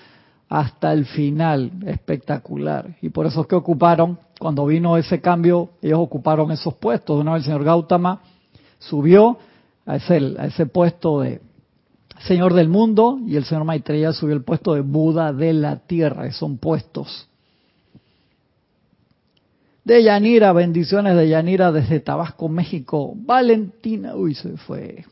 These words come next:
A ver, Valentina de la Vega Montero, desde A Coruña, Galicia, España. Un abrazote, Valentina. Gaby, bendiciones, Gaby, desde aquí, desde Panamá. Nancy Olivo, saludos y bendiciones desde Quito, Ecuador.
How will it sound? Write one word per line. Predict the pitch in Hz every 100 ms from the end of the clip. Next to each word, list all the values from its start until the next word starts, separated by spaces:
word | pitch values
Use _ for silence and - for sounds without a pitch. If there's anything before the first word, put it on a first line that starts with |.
| _ _ -
A |
ver, | - 101 - - _
Valentina | 190 208 208 240 220 208 175 - _ -
de | 214
la | 202
Vega | 208 214
Montero, | 202 196 185 165 247 226 202
desde | 165 208 208 196 -
A | 214 208
Coruña, | 208 196 220 208 202
Galicia, | 165 143 151 202 - 160
España. | - 180 160
Un | 147
abrazote, | 147 143 139 160 156
Valentina. | 147 143 139 180 156 139 - _ - _
Gaby, | - 262 269 254 226
bendiciones, | 196 196 196 185 214 208 175
Gaby, | 196 190 180 151 131
desde | - 151 151
aquí, | 143 190
desde | 160 151 139
Panamá. | - 147 143 165 175 170 147 - _ _ _ _ -
Nancy | 202 233 208 -
Olivo, | 190 190 240 247 196 165
saludos | 143 165 165 202 190
y |
bendiciones | 160 156 143 - 190 165 139
desde | 143
Quito, | - 202 202 - 165 160
Ecuador. | 190 - 180 165 165 196 160